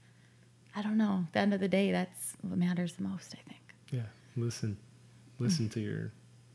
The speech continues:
Speaker 2: listen to that inside of you, 'cause it's, it won't, you won't, it won't steer you wrong. Even if it's,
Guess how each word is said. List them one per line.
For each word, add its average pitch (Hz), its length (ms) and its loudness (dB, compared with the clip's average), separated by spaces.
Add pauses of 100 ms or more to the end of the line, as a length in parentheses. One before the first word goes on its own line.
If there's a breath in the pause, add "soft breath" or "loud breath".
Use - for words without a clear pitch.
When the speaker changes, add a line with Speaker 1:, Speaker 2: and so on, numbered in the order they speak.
(520)
Speaker 2:
listen 113 500 0
to 107 140 -6
that 101 240 -6 (580)
inside 104 360 -4
of 101 60 -6
you, 104 160 -8 (180)
'cause 107 180 -8
it's, - 360 -8 (760)
it 123 80 -2
won't, 107 320 -2 (640)
you 120 140 0
won't, 120 320 2 (320)
it 135 100 2
won't 120 320 2
steer 110 220 -2
you 101 80 -2
wrong. 95 360 -6
Even 135 300 4
if 120 160 -2
it's, - 280 -6